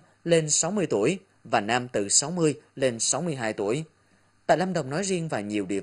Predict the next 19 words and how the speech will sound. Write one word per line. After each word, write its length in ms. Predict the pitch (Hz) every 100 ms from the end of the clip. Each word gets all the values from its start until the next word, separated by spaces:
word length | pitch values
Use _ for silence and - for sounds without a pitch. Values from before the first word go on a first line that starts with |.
| -
phương 160 | 113
khác 260 | - 180 -
trên 200 | 127 98
cả 140 | 98
nước, 260 | 131 214 - - _
vấn 160 | 139 202
đề 100 | 190
này 200 | 123 104
còn 240 | 98 101
có 80 | 95
nhiều 200 | 170 135
ý 100 | 110
kiến 260 | 120 127 170
trái 180 | 160 175
chiều. 260 | 135 104 - _ _ _ _ -
Việc 200 | 170 185
điều 120 | 185
chỉnh 200 | 175 175
này 260 | 202 127